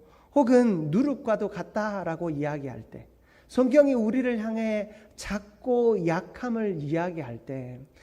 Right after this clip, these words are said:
여러분, 하나님께서 우리를 참 보잘것없고 쓸모없는 존재라고 여기셔서 그렇게 말씀하는 것일까요? 아니라는 것입니다.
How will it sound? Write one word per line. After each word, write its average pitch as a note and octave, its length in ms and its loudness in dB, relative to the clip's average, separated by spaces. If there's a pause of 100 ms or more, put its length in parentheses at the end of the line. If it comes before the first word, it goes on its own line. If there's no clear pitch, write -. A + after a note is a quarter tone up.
(240)
여러분, C4 500 4 (300)
하나님께서 B3+ 800 4
우리를 G#3 800 0
참 F#4 320 -6
보잘것없고 G#3+ 920 2
쓸모없는 D4+ 760 0
존재라고 E3+ 720 0
여기셔서 F#3 960 0 (260)
그렇게 F3 580 -2
말씀하는 F3+ 1120 -6
것일까요? E3 600 -10 (720)
아니라는 F#3+ 480 -10
것입니다. - 520 -18